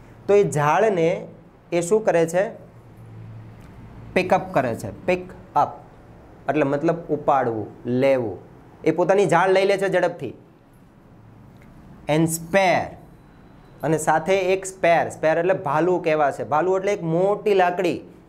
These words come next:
Generally જે શિકારી હોય ને એની, એના હાથમાં તમને આ બે વસ્તુ તો જોવા મળે,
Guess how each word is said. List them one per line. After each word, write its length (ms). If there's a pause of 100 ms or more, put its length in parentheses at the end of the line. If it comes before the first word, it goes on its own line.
(680)
Generally 560
જે 160
શિકારી 400
હોય 100
ને 80
એની, 400
એના 200
હાથમાં 380
તમને 220
આ 60
બે 160
વસ્તુ 340
તો 140
જોવા 240
મળે, 380